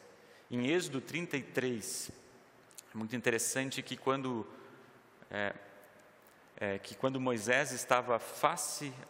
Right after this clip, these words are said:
a face diante de Deus, sabe, naquele momento que ele estava na tenda sagrada, então,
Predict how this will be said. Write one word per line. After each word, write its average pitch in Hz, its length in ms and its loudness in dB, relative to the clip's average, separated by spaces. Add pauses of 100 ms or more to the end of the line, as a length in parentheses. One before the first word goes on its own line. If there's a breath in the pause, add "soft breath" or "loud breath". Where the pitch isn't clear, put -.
(100)
a - 80 2
face - 680 0
diante 113 420 -2
de 98 100 -12
Deus, 107 580 -2 (480 loud breath)
sabe, 180 300 0 (140)
naquele 143 300 -2
momento 131 420 2
que - 100 -8
ele 120 100 -4
estava 117 360 2
na 110 80 0
tenda 131 440 0
sagrada, 101 640 2 (1080)
então, 113 380 0